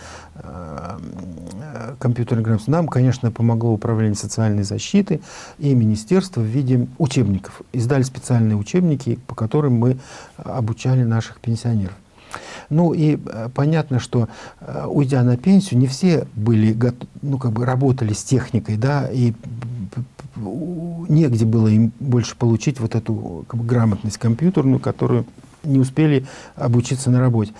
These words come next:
Ну и мы, э, постепенно, постепенно,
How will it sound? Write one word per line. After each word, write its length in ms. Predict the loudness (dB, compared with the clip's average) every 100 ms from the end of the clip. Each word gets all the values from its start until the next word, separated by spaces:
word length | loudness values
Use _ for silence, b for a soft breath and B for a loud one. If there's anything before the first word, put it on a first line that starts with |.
| B B B
Ну 220 | 2 4
и 160 | 4 4
мы, 340 | 6 6 4 2
э, 320 | -2 0 0
постепенно, 560 | -2 -2 -2 2 4 2
постепенно, 640 | 0 -6 0 4 6 4